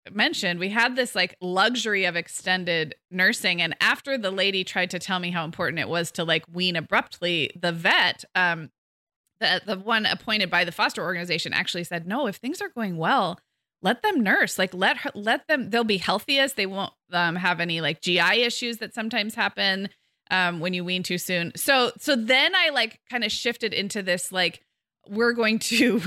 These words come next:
<laughs> you know, like, support this extended attachment, extended breastfeeding toddler situation. And I started to be really pro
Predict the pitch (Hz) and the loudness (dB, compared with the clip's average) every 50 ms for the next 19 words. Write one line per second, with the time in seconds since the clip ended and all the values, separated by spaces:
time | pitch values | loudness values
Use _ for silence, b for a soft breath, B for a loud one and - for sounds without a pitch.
0 | 180 - _ - - - - 262 302 262 220 196 196 190 190 185 - - 208 202 | -2 -4 _ -16 -20 -4 2 2 4 4 4 4 4 2 2 0 -4 -4 -2 0
1 | 185 196 196 - - - 170 _ - - - 262 247 - - 254 240 254 - - | 0 0 0 -4 -12 -16 -18 _ -10 -4 -2 -2 -2 0 0 0 0 2 2 0
2 | 233 226 - 214 - - - - 208 196 196 202 214 202 190 185 - 214 185 175 | 0 0 -2 -4 -4 -6 -2 0 2 2 2 2 0 0 0 -2 0 0 0 0
3 | 180 - - 185 180 175 170 165 - - - 185 180 180 180 180 - 170 165 175 | 0 -2 -4 -4 -2 -2 -4 -6 -6 -2 -2 0 0 0 -2 -2 0 0 0 0
4 | - - - 180 180 180 180 175 175 - - 170 165 165 156 165 175 170 170 165 | -2 -4 -6 -2 -2 -2 -2 -2 -4 -2 0 0 0 0 0 0 0 2 2 2
5 | 165 - - 170 - - 202 254 370 415 - - 277 220 208 202 180 - 190 190 | 0 -2 -6 -6 -6 -6 -2 0 0 0 2 2 2 2 2 2 2 0 2 2
6 | 185 196 - - 233 220 214 208 185 185 175 196 196 214 220 226 - - _ - | 2 2 2 2 0 0 0 -2 -4 -4 -2 -2 0 0 0 -2 -4 -8 _ -2
7 | 202 190 196 185 185 190 196 | 0 2 4 4 2 2 0